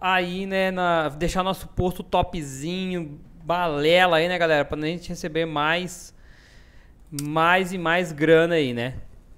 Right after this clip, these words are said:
Minha funcionária está descansando, então vamos fazer os nossos corre aqui, né, galera. A gente vai ter que começar sozinho aí até a,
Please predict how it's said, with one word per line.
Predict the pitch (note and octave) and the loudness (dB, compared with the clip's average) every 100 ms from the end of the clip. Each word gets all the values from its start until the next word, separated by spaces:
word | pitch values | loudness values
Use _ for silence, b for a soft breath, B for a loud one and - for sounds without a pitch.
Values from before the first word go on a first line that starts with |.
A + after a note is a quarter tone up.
| - - - - - | -20 -20 -20 -20 -16
Minha | D#3 F#3+ | -10 -8
funcionária | - G#3 G#3+ F#3 D#3+ D#3+ | -8 -6 -4 0 0 2
está | E3 | 0
descansando, | D#3 - G3+ F#3+ F3 G#3+ A#3 B3 | -2 -4 -6 -6 0 2 2 0
então | A#3+ A#3 | 0 0
vamos | A#3 A#3+ | 0 0
fazer | A#3+ A#3+ G#3 | 2 2 2
os | A#3+ | 0
nossos | A#3 A#3 - B3+ | 0 -2 -4 -12
corre | - A#3+ A3 G#3+ | -6 2 4 4
aqui, | B3 - F3 | 0 -2 -4
né, | D#3 | 0
galera. | D#3 D#3 B2+ G#2+ G2 - - - - - - - - | 2 2 2 0 -6 -16 -20 -20 -20 -20 -20 -20 -16
A | |
gente | F3 F3+ | -14 -4
vai | G3+ | -4
ter | G3+ | -4
que | G#3 | -6
começar | A3+ G#3+ G#3 - G3 A3 A#3 - - - - - - - - - - - - - - - - - - - - - - - | -4 -4 -2 2 4 4 0 -8 -20 -20 -20 -20 -20 -20 -20 -20 -20 -20 -20 -20 -18 -20 -20 -18 -16 -16 -18 -20 -20 -20
sozinho | - G3+ G3 F3 D3+ G#3 G#3+ | -4 2 4 4 0 -2 -2
aí | F#3 G#3 | 0 4
até | A3+ A3 G#3 G3+ | 4 4 2 4
a, | G#3+ G#3+ G3 D#3 A#2 G#2 | 6 6 6 4 4 0